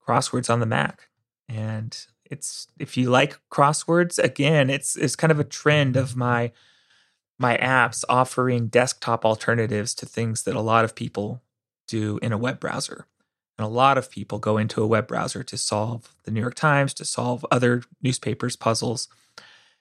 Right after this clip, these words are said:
And this is an opportunity to solve puzzles like that,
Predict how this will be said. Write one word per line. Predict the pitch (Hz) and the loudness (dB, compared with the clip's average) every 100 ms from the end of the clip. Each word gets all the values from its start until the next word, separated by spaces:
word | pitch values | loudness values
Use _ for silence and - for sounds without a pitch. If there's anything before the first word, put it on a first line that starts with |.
| _ | _
And | 120 117 117 117 117 113 - | 0 2 4 2 0 -4 0
this | 131 | 0
is | 143 135 | 0 2
an | |
opportunity | 131 127 123 - 139 131 131 135 | 2 2 -4 -2 -2 0 0 -2
to | - | -4
solve | 117 - 120 120 120 - _ _ | -2 2 4 4 2 -4 _ _
puzzles | 123 113 117 110 - - - | 0 2 0 -2 -2 -4 -2
like | 123 127 - | 2 2 0
that, | 101 131 - | -6 -6 -6